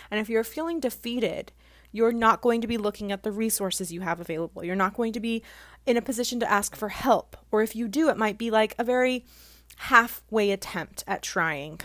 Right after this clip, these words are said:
So you're feeling like you're trying, but you're actually not trying. And as a result, you're going to keep making it harder on yourself. You're going to keep perpetuating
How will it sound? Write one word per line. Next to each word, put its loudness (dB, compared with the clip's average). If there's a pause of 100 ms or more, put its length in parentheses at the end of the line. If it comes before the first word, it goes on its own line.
(120)
So 0
you're 2
feeling -2
like 0
you're 0
trying, 0
but -6
you're -8
actually 0
not -8
trying. -8 (1040)
And 2 (840)
as 8
a 2
result, 4 (320)
you're 0
going 4
to -2
keep -8
making -4
it -10
harder -2
on -2
yourself. -6
You're 0
going 0
to -8
keep -6
perpetuating -4